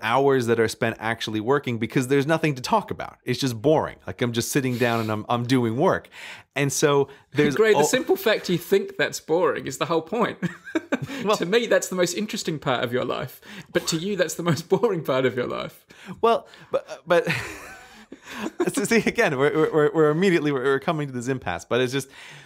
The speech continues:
Speaker 2: Yeah.
Speaker 1: I, i-,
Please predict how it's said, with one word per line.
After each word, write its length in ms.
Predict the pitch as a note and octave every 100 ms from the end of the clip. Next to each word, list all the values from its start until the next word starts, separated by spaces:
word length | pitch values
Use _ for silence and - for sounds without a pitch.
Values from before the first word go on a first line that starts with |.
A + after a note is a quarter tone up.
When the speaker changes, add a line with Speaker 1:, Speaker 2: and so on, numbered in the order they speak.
| _
Speaker 2:
Yeah. 200 | C3 A2 G#2+ _ -
Speaker 1:
I, 160 | - - - - _ - C3 - _ _ _ _ _ _ _ _ _
i-, 60 | _